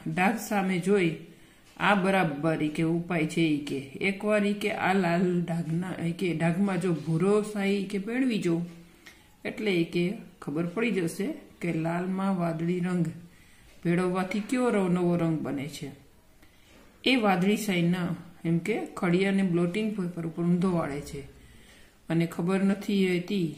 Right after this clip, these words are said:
કે એની એમ કે એના હાથમાં અને એના પોતાના કપડાં એમ કે કેટલી હદે બગડી ગયા છે.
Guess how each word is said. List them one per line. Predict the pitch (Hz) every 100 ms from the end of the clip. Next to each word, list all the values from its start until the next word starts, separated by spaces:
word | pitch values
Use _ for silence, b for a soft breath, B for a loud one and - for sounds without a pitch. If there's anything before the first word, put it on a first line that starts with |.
| -
કે | 185 175 165
એની | 175 185 165 156 - - B B B B B -
એમ | 160 165
કે | 190
એના | - 214 180
હાથમાં | 175 175 175 196 180 160 165
અને | 170 180
એના | 180 175
પોતાના | 175 170 175 175
કપડાં | 175 160 165 180
એમ | 175
કે | 160 196
કેટલી | - 175 180 175
હદે | 151 190 330 - 180
બગડી | 165 160 156
ગયા | 151 135 -
છે. | - 147